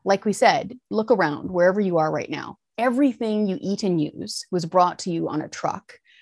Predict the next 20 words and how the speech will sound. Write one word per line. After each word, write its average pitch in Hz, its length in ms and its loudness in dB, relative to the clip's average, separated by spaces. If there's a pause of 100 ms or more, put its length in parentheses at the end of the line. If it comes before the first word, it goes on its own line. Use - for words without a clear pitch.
(160)
Most 202 420 0
likely 180 480 2
that 156 200 -2
was 160 120 -2
using 156 560 0
gas 170 600 0
and 185 160 0
then 160 220 2
diesel. 170 520 -4 (240)
And 185 280 0
if 202 280 -2
it 170 80 -2
was 160 220 -2
trained 233 600 2
to 185 100 -2
you 214 500 0
on 156 460 0
a 143 100 -8
railroad, 180 640 0 (240)
that's 202 180 -2